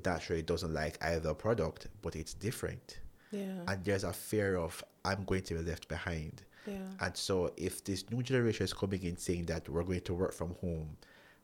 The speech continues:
Speaker 1: and I'm struggling to use Microsoft Word,
Speaker 2: <laughs> Right.
Speaker 1: it's going to be like,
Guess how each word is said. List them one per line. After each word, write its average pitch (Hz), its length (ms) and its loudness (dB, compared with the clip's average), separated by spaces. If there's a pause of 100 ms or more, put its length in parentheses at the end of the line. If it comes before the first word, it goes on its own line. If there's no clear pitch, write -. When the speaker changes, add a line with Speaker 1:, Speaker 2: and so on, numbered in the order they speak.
(160)
Speaker 1:
and 87 180 0
I'm 98 160 2
struggling 90 640 4
to 87 140 2
use 87 280 2
Microsoft 82 580 0
Word, 80 340 2 (120)
Speaker 2:
<laughs> 214 120 -2
Right. - 340 2 (420)
Speaker 1:
it's 101 120 4
going 107 220 6
to 110 100 -2
be 104 100 4
like, 92 340 4